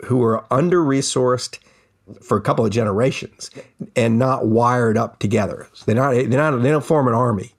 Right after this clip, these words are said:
It's like several thousand individual soldiers. So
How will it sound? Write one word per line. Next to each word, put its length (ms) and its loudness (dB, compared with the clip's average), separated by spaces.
It's 100 -4
like 160 0
several 520 -2
thousand 540 0
individual 540 2
soldiers. 520 -6
So 400 0